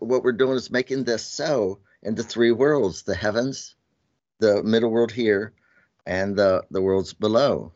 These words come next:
right? And, um, sometimes they would also write things on them, like write wishes, uh, if you wanted to, and, and using chalk, which is interesting 'cause chalk is made of the fossilized remains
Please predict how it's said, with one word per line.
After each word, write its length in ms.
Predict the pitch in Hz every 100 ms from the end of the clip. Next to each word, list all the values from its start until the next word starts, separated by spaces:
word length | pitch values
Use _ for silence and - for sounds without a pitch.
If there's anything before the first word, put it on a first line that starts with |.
| -
right? 240 | 87 110 - _ _ - - - _
And, 280 | 110 120 120
um, 300 | 113 117 101 - - -
sometimes 480 | - 127 123 127
they 60 | 127
would 120 | 113
also 280 | 113 101 123
write 360 | 104 117 139 -
things 300 | 95 85 76
on 220 | 73 65
them, 240 | 60 78 - _ _ _ _ _ _
like 240 | 92 98 -
write 220 | 104 -
wishes, 600 | 104 95 - 127 - - _ _ _ _ _ - -
uh, 300 | 95 95 90 95
if 180 | 92 113
you 60 |
wanted 260 | 110 120 110
to, 180 | - -
and, 180 | 107 -
and 260 | 110 117
using 340 | 120 113 123 120
chalk, 600 | - 151 117 - - - _ - - -
which 140 | -
is 100 | 113 -
interesting 580 | 175 - 113 - 92 95
'cause 220 | - -
chalk 640 | - - 170 127 87 - - - - -
is 240 | 117 113
made 380 | 113 123 156 156
of 300 | - 92 78
the 80 | 85
fossilized 920 | - 123 147 - 156 110 95 95 -
remains 640 | 123 120 104 87 87 95 -